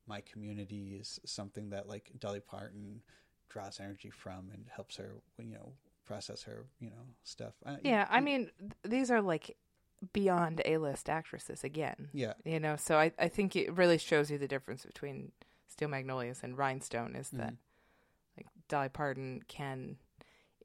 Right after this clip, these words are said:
Speaker 2: in a room full of A-list actresses, be a part of something that's, like, subtle and,
Speaker 1: Yeah,
Speaker 2: you know,
Speaker 1: special.
Speaker 2: yeah, and, and she can also hold her own in a, like, big showy movie that's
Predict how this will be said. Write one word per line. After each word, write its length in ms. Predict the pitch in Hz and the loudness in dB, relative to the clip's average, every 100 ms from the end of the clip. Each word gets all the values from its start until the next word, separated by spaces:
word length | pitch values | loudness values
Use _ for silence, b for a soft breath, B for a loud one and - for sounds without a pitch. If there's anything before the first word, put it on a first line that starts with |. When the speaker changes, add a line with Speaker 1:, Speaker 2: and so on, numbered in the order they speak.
| _ - | _ -2
Speaker 2:
in 140 | 165 | 2
a 80 | 156 | 2
room 320 | 147 151 151 143 | 2 0 0 -2
full 260 | - 143 | -2 0
of 100 | 135 - _ | -2 -6 _
A-list 380 | 147 139 135 - | -6 -4 -6 -4
actresses, 600 | - 135 - 127 131 135 | -4 -4 -8 -8 -8 -6
be 120 | 127 127 | -4 -4
a 40 | |
part 260 | - 139 135 | -2 -2 -2
of 120 | 127 | -2
something 420 | 131 135 - 131 | -4 -4 -6 -6
that's, 280 | 131 - - | -8 -10 -8
like, 180 | - - | -8 -8
subtle 540 | - 127 131 131 143 - | -4 -2 0 -2 -4 -6
and, 340 | 131 - 139 - _ - | -10 -10 -12 -16 _ -4
Speaker 1:
Yeah, 80 | 120 | -4
Speaker 2:
you 60 | |
know, 560 | 107 - - 113 175 156 | -4 -8 -6 0 2 2
Speaker 1:
special. 140 | 117 - | -2 -2
Speaker 2:
yeah, 240 | - 165 135 - | 4 4 4 2
and, 300 | 160 147 - | 0 0 2
and 240 | 165 165 151 | 4 4 0
she 200 | - 180 | 0 4
can 160 | 175 | 6
also 240 | 160 156 151 | 8 8 6
hold 320 | 160 160 156 | 10 8 8
her 180 | 143 143 | 6 6
own 260 | 156 147 | 6 4
in 100 | 139 | 2
a, 120 | 139 135 | 2 0
like, 300 | 131 123 - | 0 -2 -2
big 220 | 143 135 | -2 -2
showy 440 | - - 139 143 135 | -2 0 4 4 2
movie 600 | 135 131 143 143 135 131 | -2 -2 -2 0 0 -2
that's 440 | 131 - - - | -4 -6 -10 -14